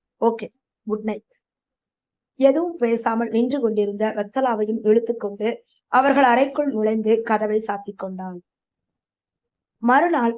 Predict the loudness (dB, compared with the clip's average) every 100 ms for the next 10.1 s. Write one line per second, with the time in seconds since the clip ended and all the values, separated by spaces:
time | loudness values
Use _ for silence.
0 | -6 -2 2 6 4 4 2 2 0 0
1 | 0 0 0 0 -6 -6 -6 -4 -6 -6
2 | -4 -2 -2 -4 -6 -6 -8 -12 -10 -12
3 | -12 _ _ _ _ _ _ _ _ _
4 | _ 2 4 6 6 6 4 2 2 -2
5 | 0 2 0 -2 -4 -4 -4 -8 -12 -14
6 | -16 -16 _ _ _ _ _ _ _ _
7 | _ _ _ _ _ -2 2 4 2 -2
8 | -2 -2 0 0 -2 -4 -4 -4 -4 -2
9 | -2 -2 -6 _ _ _ 0 2 4 2
10 | 0